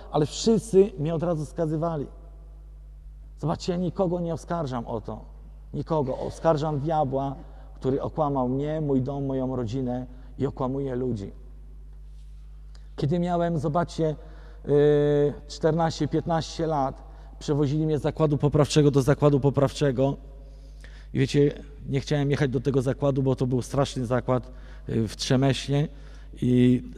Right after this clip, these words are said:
tam straszna dyscyplina, tam strasznie znęcali się nad, yy, młodocianymi.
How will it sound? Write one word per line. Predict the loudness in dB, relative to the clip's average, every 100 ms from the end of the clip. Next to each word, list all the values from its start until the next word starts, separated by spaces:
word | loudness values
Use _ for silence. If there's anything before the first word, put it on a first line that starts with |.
| -2
tam | 0 0
straszna | 2 4 4 4 2 4 4
dyscyplina, | 0 2 0 2 4 4
tam | 2 0
strasznie | 0 -2 0 0
znęcali | 0 2 2 2
się | 2 0 0 -6 -16 -16 -18 -6
nad, | 2 2 4
yy, | 6 10 12 12 12
młodocianymi. | 10 8 6 6 4 6 4